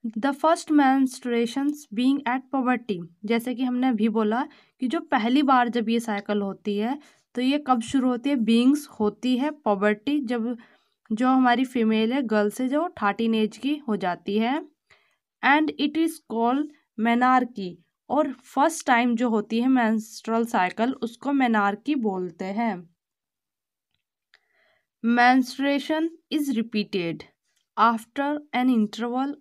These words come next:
of twenty-eight, twenty-nine day। ये कह रहे हैं कि ये जो साइकिल है, ये रिपीटेड होती रहती है। कि-, कितना टाइम लेती है रिपीट होने में? ट्वेंटी एट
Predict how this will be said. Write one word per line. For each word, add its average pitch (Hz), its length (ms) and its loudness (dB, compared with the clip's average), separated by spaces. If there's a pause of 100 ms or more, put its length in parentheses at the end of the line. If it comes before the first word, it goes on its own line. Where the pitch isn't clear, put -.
of 220 280 -2
twenty-eight, 208 600 -4 (200)
twenty-nine 196 680 -4
day। 226 260 -2 (500)
ये 233 120 -4
कह 233 200 -2
रहे 220 160 0
हैं 247 120 -2
कि 262 100 -6
ये 269 140 -2
जो 277 120 -2
साइकिल 220 520 -2
है, 254 180 -6 (240)
ये 254 120 2
रिपीटेड 247 580 -2 (220)
होती 285 240 0
रहती 190 400 -4
है। 196 180 -6 (920)
कि-, - 220 -14
कितना 285 300 2
टाइम 285 260 4
लेती 285 260 2
है 285 60 0
रिपीट 277 360 -2
होने 269 200 0
में? 302 220 -4 (180)
ट्वेंटी 247 460 -2
एट 247 300 -4